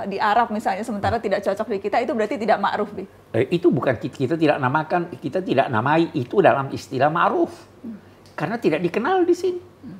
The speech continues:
Speaker 2: Kecuali kalau dalam perkembangannya nanti itu sudah, kan dalam konteks ini ada akulturasi budaya.
Speaker 1: Iya.
Speaker 2: Nah, mungkin ini sudah dikenal baik di sini. Kalau sudah dikenal baik, sudah jadi ma'ruf di sini.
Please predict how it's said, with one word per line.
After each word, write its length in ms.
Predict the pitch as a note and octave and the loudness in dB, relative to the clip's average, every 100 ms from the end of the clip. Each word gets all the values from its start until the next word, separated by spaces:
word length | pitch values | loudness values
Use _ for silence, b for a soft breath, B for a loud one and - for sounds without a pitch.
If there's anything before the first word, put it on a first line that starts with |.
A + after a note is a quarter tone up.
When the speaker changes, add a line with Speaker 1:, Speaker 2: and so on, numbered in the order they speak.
| - - - | -20 -20 -18
Speaker 2:
Kecuali 640 | - - A3+ D#3+ G#3+ B3 F3 - b | -10 -8 -2 0 0 -4 -6 -8 b
kalau 240 | b C#3+ C#3 | b 0 0
dalam 320 | D#3+ A3+ A3 | -2 -2 -2
perkembangannya 960 | F#3 D3+ F3 D3+ C3+ C3 C3+ B2+ A#2+ | -2 0 -2 0 0 0 -4 -4 -4
nanti 560 | A#2 G2+ G2 - G#3 G#2 B B | -4 -4 -6 -4 -4 -4 B B
itu 640 | G#3+ F3 C#3+ - F4 E4+ A3+ - - - | 2 4 2 2 4 4 2 -6 -20 -20
sudah, 560 | - - G3 E3 D3 C#3 - - - - - - | -10 2 4 6 4 0 -16 -20 -20 -20 -20 -14
kan 240 | - A3 | -8 -4
dalam 320 | F#3+ D#3+ D#3 D3+ | 0 0 0 -2
konteks 480 | D3+ D3+ D3 C#3+ - | -4 -4 -6 -6 -4
ini 200 | D#3 F3 | -4 -4
ada 320 | - F#3 - | -2 0 0
akulturasi 560 | - F3+ E3 E3 D#3+ - | 0 -2 2 4 2 2
budaya. 560 | E3 C#3+ D#2+ D#3 G2+ - | 2 2 2 -2 -2 -4
Speaker 1:
Iya. 160 | A3 - - | -4 -6 -8
Speaker 2:
Nah, 160 | - F2+ B B - - | -8 -8 B B -16 0
mungkin 400 | A#3+ G#3 F#4+ C#4+ | 2 6 6 4
ini 240 | G3 C4+ | 2 2
sudah 240 | - F#3 D3+ | 4 4 6
dikenal 320 | C3+ C3 A#2+ | 6 8 8
baik 400 | D3+ C4 F4 G3+ | 8 6 4 2
di 80 | F#3 | -2
sini. 260 | C#4 E3+ G#3 - | 0 -2 -4 -4
Kalau 160 | - | -2
sudah 160 | G4+ G#3 | 0 2
dikenal 400 | E3 F#3 D#3+ C3 | 4 6 8 8
baik, 320 | E2+ F#3 - | 6 4 2
sudah 160 | D3+ A#2 | 0 4
jadi 160 | G#2 | 2
ma'ruf 400 | G#2+ G2+ D3+ A3 | 4 2 2 0
di 160 | - F#3+ | -4 -6
sini. 240 | F3+ E3+ | -6 -6